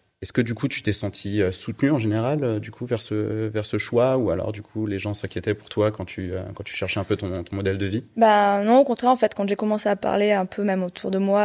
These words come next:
Speaker 2: euh, que c'était quelque chose qui m'intéressait, ben, les gens étaient vraiment, euh, ben, presque un peu enthousiastes à m'accompagner, à vouloir m'aider, à me dire que, ben, finalement, c'est vrai que c'était un métier dans lequel il y avait énormément de choix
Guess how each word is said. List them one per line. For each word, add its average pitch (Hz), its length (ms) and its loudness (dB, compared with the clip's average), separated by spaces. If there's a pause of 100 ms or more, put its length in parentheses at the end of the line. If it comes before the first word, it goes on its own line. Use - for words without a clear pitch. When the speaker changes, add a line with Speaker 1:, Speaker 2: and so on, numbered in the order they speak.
(120)
Speaker 2:
euh, - 20 -6
que 175 440 -6
c'était - 260 -8
quelque - 140 -6
chose 196 100 -6
qui - 100 -6
m'intéressait, 185 440 0
ben, 214 120 6
les 180 160 4
gens 208 160 2
étaient 190 240 2
vraiment, 196 480 0
euh, 170 480 -2 (480)
ben, 196 120 6
presque 220 240 -2
un 220 80 0
peu 214 80 0
enthousiastes 214 500 2
à 180 100 0
m'accompagner, 202 580 0
à 196 40 2
vouloir 185 220 -2
m'aider, 196 420 2
à 175 100 2
me 175 80 -2
dire 190 200 0
que, - 80 -8
ben, 170 160 -6
finalement, 185 380 -2
c'est 190 140 -6
vrai 185 100 -2
que 175 260 -2 (540)
c'était - 160 0
un 190 80 4
métier 185 220 0
dans 190 80 4
lequel 180 200 2
il 202 40 0
y 185 40 2
avait 175 140 0
énormément 185 340 0
de 185 60 -6
choix - 520 2